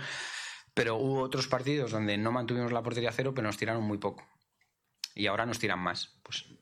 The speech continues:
son datos que, que, bueno, que dicen que en ese sentido hemos empeorado. Tenemos que volver a,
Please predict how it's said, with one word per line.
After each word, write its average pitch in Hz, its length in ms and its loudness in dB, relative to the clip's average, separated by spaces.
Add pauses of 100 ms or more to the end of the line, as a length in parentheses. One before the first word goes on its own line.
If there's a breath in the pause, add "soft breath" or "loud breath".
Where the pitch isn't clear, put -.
(380)
son 101 240 -2
datos 104 320 0
que, 90 500 -2 (960)
que, - 120 -6
bueno, 92 260 -6 (300)
que 98 120 2
dicen 107 380 -4
que 95 360 0
en 92 120 -4
ese 101 220 2
sentido 123 420 -2
hemos 110 180 -2
empeorado. 95 440 -2 (1600 loud breath)
Tenemos 95 300 0
que 104 80 0
volver 98 320 0
a, 87 400 0